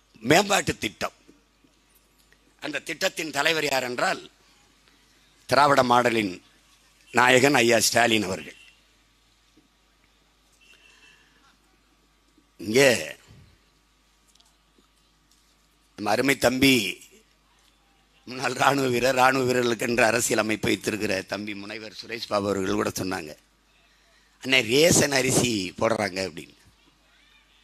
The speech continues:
அறிவார்ந்த என் தம்பி தங்கிகிட்ட கேட்கறதுக்கு என்கிட்ட கேள்வி இருக்குது, நான் அதை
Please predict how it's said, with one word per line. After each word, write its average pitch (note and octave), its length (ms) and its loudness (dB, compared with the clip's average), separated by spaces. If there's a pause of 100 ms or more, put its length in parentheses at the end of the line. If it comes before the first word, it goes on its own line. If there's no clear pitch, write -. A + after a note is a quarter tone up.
(320)
அறிவார்ந்த D3 460 0
என் C#3 100 -2
தம்பி B2+ 260 0
தங்கிகிட்ட B2+ 520 0
கேட்கறதுக்கு A2 460 -2
என்கிட்ட G2+ 160 -6
கேள்வி G2+ 360 -14
இருக்குது, F2+ 420 -12
நான் G#2+ 240 0
அதை F2 340 -8